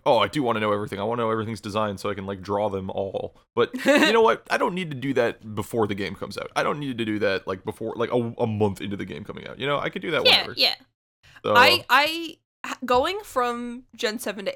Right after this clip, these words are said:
Speaker 2: eight in terms of how many Pokemon were revealed, it was so refreshing to just have all of these Gen eight po-, a-, after Gen seven just revealed most of, if not all of the Pokemon to us, or, like, not full evolution lines, but just most of the Pokemon, we knew what they were, to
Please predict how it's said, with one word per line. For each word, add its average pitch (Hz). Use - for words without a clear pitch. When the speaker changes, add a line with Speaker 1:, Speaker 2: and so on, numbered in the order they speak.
Speaker 2:
eight 180
in 190
terms 190
of 190
how 185
many 190
Pokemon 196
were 233
revealed, 262
it 233
was 220
so -
refreshing 175
to 240
just 202
have 208
all 196
of 185
these 196
Gen -
eight 185
po-, 196
a-, -
after 262
Gen 247
seven 233
just 214
revealed 196
most 175
of, 208
if 208
not 180
all 180
of 190
the 185
Pokemon 202
to 233
us, 233
or, 190
like, 170
not 294
full 233
evolution 202
lines, 196
but 170
just 185
most 180
of 180
the -
Pokemon, 180
we 202
knew 170
what 170
they 175
were, 175
to 202